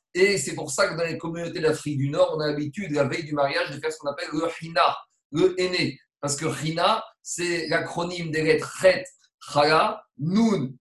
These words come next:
Nida, et He, <clears throat> Adlakat Nerot. <clears throat> Pourquoi on fait ça la veille du mariage ?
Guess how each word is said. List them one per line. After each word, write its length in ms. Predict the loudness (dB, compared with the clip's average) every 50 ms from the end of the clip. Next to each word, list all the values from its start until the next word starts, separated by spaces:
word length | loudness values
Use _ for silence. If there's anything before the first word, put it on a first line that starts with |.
| _ -2
Nida, 580 | -2 -2 0 0 2 4 4 4 4 2 -2 -8 -14 _ _ _ -2
et 120 | 2 4
He, 580 | 4 6 6 6 8 6 6 4 2 -4 -8 _ 4
<clears throat> 380 | 6 8 10 10 8 8 6 6
Adlakat 600 | 6 6 6 6 6 6 6 4 4 4 2 0
Nerot. 440 | 0 2 4 6 6 6 4 2 0 -10 _ _ _ 6
<clears throat> 280 | 8 10 10 10 8 8
Pourquoi 300 | 6 2 4 6 4 4
on 40 | 4
fait 80 | 2 0
ça 120 | 0 2
la 120 | 2 2 2
veille 140 | 2 0 0
du 80 | 2
mariage ? 440 | 0 0 2 2 4 4 2 2 0